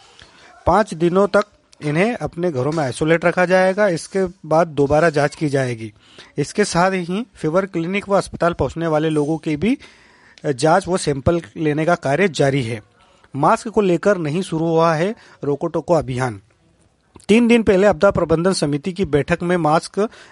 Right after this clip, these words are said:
लगाने की आदत भूल चुके लोगों के लिए रोको टोको अभियान शुरू करने की सहमति बनी थी। इसके बावजूद भी आज जिला प्रशासन, स्वास्थ्य विभाग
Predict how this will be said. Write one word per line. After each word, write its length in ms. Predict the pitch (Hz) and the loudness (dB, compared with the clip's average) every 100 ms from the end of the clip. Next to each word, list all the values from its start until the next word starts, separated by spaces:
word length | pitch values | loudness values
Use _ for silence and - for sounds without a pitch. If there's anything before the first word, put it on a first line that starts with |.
| - | -4
लगाने 460 | 143 135 147 180 196 | -2 0 0 0 -2
की 260 | 180 139 - - - - - - | -4 -6 -6 -20 -20 -20 -20 -4
आदत 440 | 135 143 220 - - | -2 2 0 0 -12
भूल 240 | 131 131 190 | -6 -4 -4
चुके 260 | 175 202 | -2 0
लोगों 280 | 185 151 180 | 2 4 2
के 200 | 170 180 | 0 0
लिए 220 | 156 160 | 2 2
रोको 260 | 165 139 175 | 2 0 0
टोको 240 | 151 139 | -2 0
अभियान 320 | 165 131 147 160 | 0 2 -2 -2
शुरू 240 | - 147 | -2 -4
करने 320 | 156 139 147 | 0 0 -2
की 80 | 151 | -4
सहमति 460 | 170 135 123 123 170 | -2 -2 -4 -4 -2
बनी 260 | 135 135 135 | 0 0 -2
थी। 140 | 113 117 | -4 -8
इसके 240 | 127 - 135 | -10 -6 0
बावजूद 440 | 135 135 160 160 | 2 2 0 -2
भी 120 | 190 | 0
आज 300 | 151 160 170 - - - _ 135 | 2 2 0 -8 -20 -20 _ 0
जिला 180 | 170 | 2
प्रशासन, 540 | 190 170 160 151 - 185 | 4 0 0 2 2 0
स्वास्थ्य 400 | - 156 - 170 | 2 0 0 -4
विभाग 300 | 135 170 | 0 0